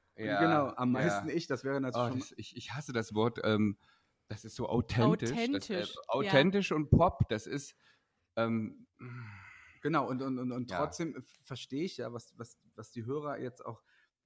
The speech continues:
Speaker 2: mich würde jetzt, wenn, ich bin auch so ein Fan-Typ, also ich bin, bin Fan von, was weiß ich, zum Beispiel von Eurythmics
Speaker 3: Mhm.
Speaker 2: und so, und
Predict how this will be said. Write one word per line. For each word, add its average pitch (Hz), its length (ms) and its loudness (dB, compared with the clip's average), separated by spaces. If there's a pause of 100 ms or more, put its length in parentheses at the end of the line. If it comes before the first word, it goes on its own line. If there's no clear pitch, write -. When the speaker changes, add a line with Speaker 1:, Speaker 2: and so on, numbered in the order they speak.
(520)
Speaker 2:
mich 113 260 -10
würde 123 160 -2
jetzt, 117 180 -4
wenn, 110 140 -6
ich - 160 -16
bin 110 180 -6
auch 104 120 -12
so 123 100 -10
ein 113 60 -6
Fan-Typ, 131 540 -10
also 98 160 -8
ich - 120 -14
bin, 101 320 -12
bin 98 300 -12
Fan 113 380 -10
von, 107 440 -12
was - 160 -20
weiß 82 120 -20
ich, - 180 -20
zum 90 120 -18
Beispiel - 180 -20
von 90 120 -10
Eurythmics 113 560 -8
Speaker 3:
Mhm. 110 120 -6
Speaker 2:
und 110 80 -8
so, 123 180 -10
und 107 220 -12